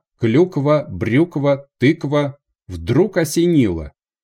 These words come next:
что все они являются плодами, которые были ритуальной пищей, приносимой на капище каменному истукану. Затем Польский разговорился со специалистом по Древней Руси.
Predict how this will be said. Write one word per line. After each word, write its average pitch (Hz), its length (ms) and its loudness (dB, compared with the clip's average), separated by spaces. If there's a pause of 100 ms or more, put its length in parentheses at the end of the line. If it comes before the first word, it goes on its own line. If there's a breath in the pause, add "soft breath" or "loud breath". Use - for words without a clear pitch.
(100)
что - 300 -6
все - 260 -2
они 147 240 6
являются 139 640 2
плодами, 151 800 -2
которые 135 380 2
были 160 400 4
ритуальной 135 800 4
пищей, 143 640 -8 (260)
приносимой 131 680 4
на 104 160 0
капище 160 560 -2
каменному 131 720 4
истукану. 113 720 -4 (920)
Затем 127 500 0
Польский 175 640 0
разговорился 131 880 2
со 131 160 -6
специалистом 139 800 0
по 151 140 2
Древней 117 440 2
Руси. 123 520 -2